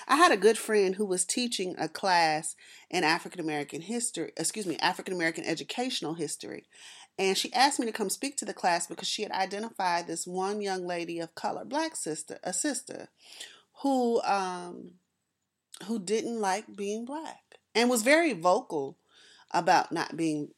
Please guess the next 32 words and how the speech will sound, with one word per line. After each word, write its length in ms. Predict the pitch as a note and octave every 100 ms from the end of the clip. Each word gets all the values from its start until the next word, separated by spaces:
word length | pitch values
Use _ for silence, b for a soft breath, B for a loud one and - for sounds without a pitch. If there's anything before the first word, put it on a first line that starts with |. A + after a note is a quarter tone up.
| _
um, 260 | E3 D3 -
not 220 | - F3 D#3+
wanting 340 | E3 E3+ F3
to 140 | F3
be 140 | D#3+ D#3
around 300 | D3+ D3 -
other 180 | D3+ C#3
black 360 | F3 G#3+ G#3+
people, 320 | G#3 F#3 F3
not 180 | D#3 A#2+
wanting 220 | D#3+ D#3 D#3
to 100 | B2
associate 600 | - G#3 A3 - D#3+ -
with 180 | E3+ -
black 240 | E3 D#3
women 200 | E3+ E3
in 100 | D3
particular, 680 | D3 - A3+ A3+ F#3 F3 -
et 120 | - D3+
cetera, 340 | C#3 C#3 A#2+
et 100 | -
cetera. 320 | - - - - _ B B B B B -
And 120 | C4+
so 80 | F4
I 120 | F4+
went 220 | D4 G#3+
to 80 | F#3+
visit 280 | F3+ F3+ F3
the 80 |
class. 480 | D#3 F3 D#3+ D#3+ E3
You 80 | G3+
know, 260 | E3+ C#3